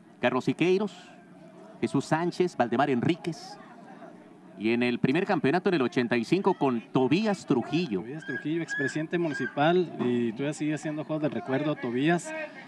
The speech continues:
Speaker 2: Andaba Tito Robles, el manager actual en ese equipo, deban-, debieron andado Cepeda.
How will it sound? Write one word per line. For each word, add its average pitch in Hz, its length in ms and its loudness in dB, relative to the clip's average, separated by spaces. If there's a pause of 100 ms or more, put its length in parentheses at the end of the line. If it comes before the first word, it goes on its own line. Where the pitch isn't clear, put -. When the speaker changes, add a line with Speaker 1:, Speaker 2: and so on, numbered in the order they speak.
(480)
Speaker 2:
Andaba 190 440 2
Tito 208 320 0
Robles, 185 380 4
el 143 80 2
manager 165 360 4
actual 151 320 2
en 160 80 -2
ese 147 140 -6
equipo, 175 360 0
deban-, 165 400 4
debieron 165 280 4
andado 180 240 4
Cepeda. 151 580 2